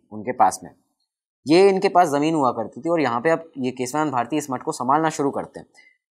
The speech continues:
इनके गाइडेंस में उस समय एडनीर मठ ने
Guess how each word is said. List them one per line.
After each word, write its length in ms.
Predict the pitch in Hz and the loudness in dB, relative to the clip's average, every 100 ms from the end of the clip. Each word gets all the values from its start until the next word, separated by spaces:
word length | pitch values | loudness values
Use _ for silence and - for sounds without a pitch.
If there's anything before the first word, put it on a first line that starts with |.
| - | -8
इनके 240 | 143 190 | -2 2
गाइडेंस 440 | 147 135 160 180 156 | 4 4 4 0 -2
में 260 | 143 165 | -2 -2
उस 200 | 151 123 | -4 -8
समय 240 | 143 147 160 156 - _ _ 127 | -2 0 0 -2 -10 _ _ -8
एडनीर 340 | 131 151 151 | -2 0 0
मठ 200 | 139 - | -2 -2
ने 140 | 165 | -2